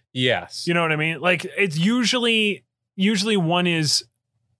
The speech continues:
Speaker 2: less. Like, one is one strength less, and I figure Fury Special would be,
Speaker 1: Mm-hmm.
Speaker 2: especially since it has a pierce.
Speaker 1: Correct.
Speaker 2: So,
Speaker 1: But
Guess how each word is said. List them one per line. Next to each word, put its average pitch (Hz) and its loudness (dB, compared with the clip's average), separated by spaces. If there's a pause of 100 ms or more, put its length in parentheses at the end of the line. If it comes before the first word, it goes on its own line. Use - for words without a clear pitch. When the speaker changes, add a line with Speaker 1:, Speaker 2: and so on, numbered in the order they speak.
(840)
Speaker 2:
less. 165 0
Like, 156 0
one 175 0
is 180 -2
one 165 -2
strength 156 -2
less, 151 2
and 156 0
I 151 0
figure 160 -2
Fury 147 0
Special 131 -2
would 143 0
be, 220 0 (140)
Speaker 1:
Mm-hmm. 139 -2
Speaker 2:
especially 160 0
since 156 -2
it 147 0
has 135 0
a 139 -4
pierce. 147 -4 (280)
Speaker 1:
Correct. - -6
Speaker 2:
So, 123 0 (420)
Speaker 1:
But 185 0